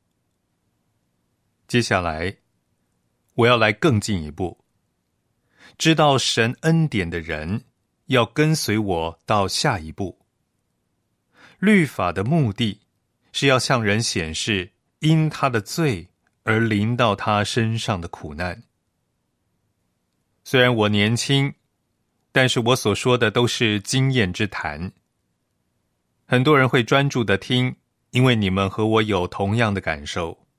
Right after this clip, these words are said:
曾几何时，我还年轻的时候，我对罪的恶行感到无比悲痛。我的骨头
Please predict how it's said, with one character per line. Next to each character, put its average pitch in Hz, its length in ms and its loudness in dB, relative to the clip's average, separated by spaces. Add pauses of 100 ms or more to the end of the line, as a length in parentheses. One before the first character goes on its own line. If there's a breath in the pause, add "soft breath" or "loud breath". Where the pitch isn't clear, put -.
(1400)
曾 110 240 -2
几 110 160 -2
何 90 220 -4
时， 85 460 -6 (1000)
我 127 120 2
还 120 160 0
年 123 220 2
轻 127 220 0
的 117 80 2
时 - 180 -6
候， 87 400 -4 (1200)
我 123 100 2
对 135 180 2
罪 147 420 2
的 107 100 0
恶 160 220 0
行 107 300 -2
感 98 240 -2
到 107 380 2
无 120 280 0
比 87 200 -8
悲 92 260 -6
痛。 90 320 -10 (1400)
我 123 120 0
的 123 120 2
骨 117 220 2
头 95 400 -4